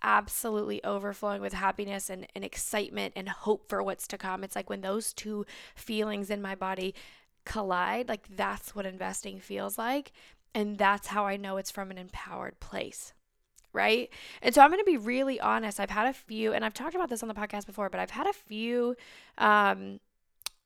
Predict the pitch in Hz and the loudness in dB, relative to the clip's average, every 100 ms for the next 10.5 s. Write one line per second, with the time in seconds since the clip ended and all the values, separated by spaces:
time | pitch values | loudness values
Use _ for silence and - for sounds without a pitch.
0 | _ _ - - - 208 - - 240 247 | _ _ -20 -20 -16 -12 -2 4 4 4
1 | 285 320 - 269 359 294 254 - 226 202 | 0 4 6 6 4 0 -2 2 2 2
2 | 185 202 208 220 208 220 233 220 - 220 | 0 0 0 -2 -4 -2 -2 -2 -4 -4
3 | 208 208 196 202 190 190 - 196 - 208 | -4 -6 -8 -8 -8 -8 -4 -4 -6 -6
4 | 196 220 214 - - 196 185 196 214 - | -6 -4 -6 -6 -8 -10 -4 -4 -4 -6
5 | 196 190 - - _ _ _ _ _ _ | -6 -6 -8 -18 _ _ _ _ _ _
6 | - 196 175 165 80 - - - - 220 | -10 -6 -6 -6 -6 -8 -12 -14 -2 0
7 | 233 240 208 196 190 196 185 170 190 _ | 2 2 4 4 2 -2 -2 -2 -4 _
8 | _ _ _ _ _ _ _ - 202 208 | _ _ _ _ _ _ _ 8 10 10
9 | 220 226 240 220 - 226 226 208 226 202 | 8 2 0 2 6 8 8 6 2 0
10 | - - 214 208 196 | -4 -4 2 2 2